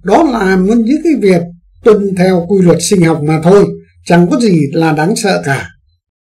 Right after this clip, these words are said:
Theo bác sĩ Phạm Ngọc Thắng, điều đó nó có nghĩa là trong một lượng dân số, người bất kỳ, khi số lượng lớn cá thể đã miễn dịch, thì nó làm cho chu trình lây nhiễm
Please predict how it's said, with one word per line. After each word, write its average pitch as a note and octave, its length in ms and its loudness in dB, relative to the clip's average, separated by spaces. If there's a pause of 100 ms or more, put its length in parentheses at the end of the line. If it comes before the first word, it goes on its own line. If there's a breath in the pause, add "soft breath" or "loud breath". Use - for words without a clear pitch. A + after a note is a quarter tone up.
(180)
Theo F3 140 2
bác A3+ 220 -2
sĩ G3+ 120 -4 (480)
Phạm D#3 240 -2
Ngọc D#3 240 -2
Thắng, G#3 280 -2 (720 soft breath)
điều A3+ 220 6
đó A3+ 240 4
nó D#4 120 0
có D4 80 0
nghĩa C4 180 0
là F#3+ 320 -2 (360)
trong G3+ 180 0
một F3 160 4
lượng F#3 200 -2
dân F#3 280 2
số, F#3 520 0 (140)
người F3+ 320 4
bất D#4 160 -4 (100)
kỳ, F3 180 4 (520)
khi G3+ 260 4 (280)
số A3 160 4
lượng A#3+ 360 2 (500)
lớn G3 300 0 (200)
cá G#3 260 -2
thể E3+ 260 0
đã E3+ 80 -6
miễn A3 240 -2
dịch, G3 220 0 (760 soft breath)
thì G3+ 100 4
nó G#3+ 140 4
làm F3 300 2
cho E3+ 240 0
chu F3+ 160 0
trình D3 280 0
lây E3+ 180 4
nhiễm F#3+ 240 2